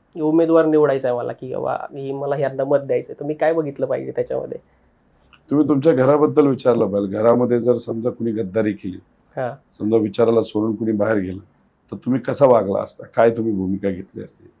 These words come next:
Speaker 2: तुम्ही समजा जो पळून गेला, आईवडिलांना सोडलं, आजोबाला सोडलं आणि सत्तेसाठी दुसरीकडे जाऊन बंगला बांधण्याचा प्रयत्न काही लोकांच्या पैशातून त्यांनी तिथं केला असेल, मग तुम्ही,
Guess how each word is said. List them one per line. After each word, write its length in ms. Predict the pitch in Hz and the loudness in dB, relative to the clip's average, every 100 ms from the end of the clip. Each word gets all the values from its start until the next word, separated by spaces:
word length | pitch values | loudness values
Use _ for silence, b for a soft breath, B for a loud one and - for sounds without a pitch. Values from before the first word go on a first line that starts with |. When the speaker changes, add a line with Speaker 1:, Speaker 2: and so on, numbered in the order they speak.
| _ _ _ - | _ _ _ 0
Speaker 2:
तुम्ही 180 | 117 | 0
समजा 460 | 110 113 113 120 123 | 2 0 6 6 6
जो 180 | 104 117 | 2 -4
पळून 340 | 113 113 117 | 0 2 2
गेला, 320 | 107 101 98 - | 2 0 -2 -4
आईवडिलांना 520 | 107 101 104 107 107 | -2 0 0 0 -2
सोडलं, 420 | 104 101 98 95 95 _ _ _ | -4 -4 -4 -6 -8 _ _ _
आजोबाला 400 | - 98 107 117 | -4 0 4 4
सोडलं 400 | 113 - 98 98 - _ _ - | 2 -2 -2 -4 -8 _ _ -12
आणि 160 | - 113 | -6 -6
सत्तेसाठी 680 | 110 95 123 117 107 120 | -6 -2 -2 0 0 0
दुसरीकडे 560 | 107 - 104 - 110 117 | -4 -6 -10 -6 0 4
जाऊन 200 | 123 113 | 4 4
बंगला 300 | 110 110 110 | 0 4 4
बांधण्याचा 480 | 104 104 107 101 101 | 2 -4 -4 -4 -6
प्रयत्न 500 | - 110 107 113 117 - _ - | -2 -2 -2 -4 -6 -6 _ -2
काही 140 | 110 | 0
लोकांच्या 480 | 110 101 107 104 123 | 0 -2 -4 -2 -2
पैशातून 560 | 123 107 101 104 110 107 | -2 -4 -4 -8 -6 -6
त्यांनी 240 | 107 101 | -4 -6
तिथं 240 | 98 98 104 | -6 -10 -12
केला 260 | - 101 | -4 -2
असेल, 240 | 95 - 98 - _ _ _ - | -2 -4 -18 -20 _ _ _ -10
मग 80 | 101 _ | -10 _
तुम्ही, 360 | 113 131 143 147 | 2 4 4 2